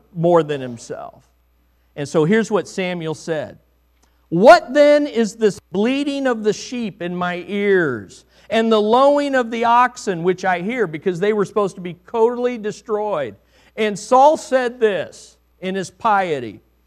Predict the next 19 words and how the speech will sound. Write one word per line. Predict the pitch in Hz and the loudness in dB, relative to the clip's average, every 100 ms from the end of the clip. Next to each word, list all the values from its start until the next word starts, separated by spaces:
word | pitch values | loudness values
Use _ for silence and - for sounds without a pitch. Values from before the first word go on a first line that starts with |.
| _ _ _ | _ _ _
"They | 165 285 240 | 4 6 6
have | 233 180 135 | 4 0 4
brought | 196 311 349 - | 8 10 8 4
them | 320 320 294 | 2 2 2
from | - 285 285 269 | 2 4 4 0
the | 254 | 0
Amalekites, | 233 208 233 233 190 208 185 156 - | 0 0 2 0 0 2 2 0 -6
for | - 208 | 2 2
the | 190 | 2
people | - 277 311 311 269 | -2 0 0 2 -2
spared | - - 226 233 196 | -2 2 6 6 4
the | 165 | 0
best | 143 117 - 220 226 170 - - | -4 -6 6 6 6 0 -12 -4
of | 190 165 | -2 -2
the | 156 | -8
sheep | - 190 175 139 _ _ _ | -6 -6 -6 -8 _ _ _
and | 175 170 | -4 -2
the | 170 | 0
oxen | 180 185 - 165 131 | 2 0 0 -6 -6